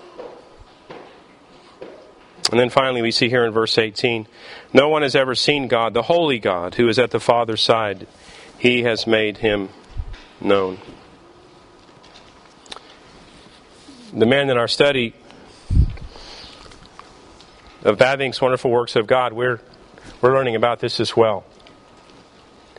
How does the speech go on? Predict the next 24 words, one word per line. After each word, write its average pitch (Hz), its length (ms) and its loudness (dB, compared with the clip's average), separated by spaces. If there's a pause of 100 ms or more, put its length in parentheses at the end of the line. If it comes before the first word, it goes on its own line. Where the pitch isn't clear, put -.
(800)
We 139 160 4
have 143 160 0
affirmed 165 460 0
in 131 60 4
our 131 120 2
last 135 300 -2
meeting 135 380 0
that 113 340 -2 (2000)
we 127 100 4
must 139 260 0
know 127 140 0
Jesus 110 600 -4 (1120)
to 117 120 2
know 110 140 2
who 113 120 0
God 101 260 2
is, 90 340 -8 (1000)
and 110 80 2
that 131 100 4
He 208 140 2
alone 190 380 2
has 147 180 0
revealed 139 420 0
Him, - 120 -12